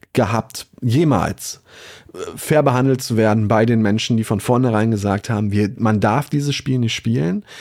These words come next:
eben weil die geistige Urheberin vermeintlich transphob ist. Ich möchte da jetzt, äh, möchte das jetzt nicht so klar und deutlich ausdrücken, wie das manch anderer tut.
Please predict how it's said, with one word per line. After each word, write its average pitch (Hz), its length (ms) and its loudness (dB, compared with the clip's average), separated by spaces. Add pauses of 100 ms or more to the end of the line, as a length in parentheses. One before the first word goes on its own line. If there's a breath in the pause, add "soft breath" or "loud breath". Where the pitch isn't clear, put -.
(380 loud breath)
eben 120 280 2
weil 123 200 4
die 135 140 -2
geistige 113 460 0
Urheberin 120 1000 0
vermeintlich 123 1080 0
transphob 139 580 0
ist. 160 180 -2
Ich - 80 -8
möchte 113 280 -2
da 110 160 2
jetzt, - 280 -2
äh, 113 260 2
möchte 117 280 0
das 107 140 0
jetzt - 120 -4
nicht 175 160 0
so 143 100 2
klar 117 340 2
und 113 100 2
deutlich 107 320 0
ausdrücken, 104 500 -2
wie 104 60 0
das 101 160 -2
manch 101 160 0
anderer 143 320 0
tut. 165 240 -4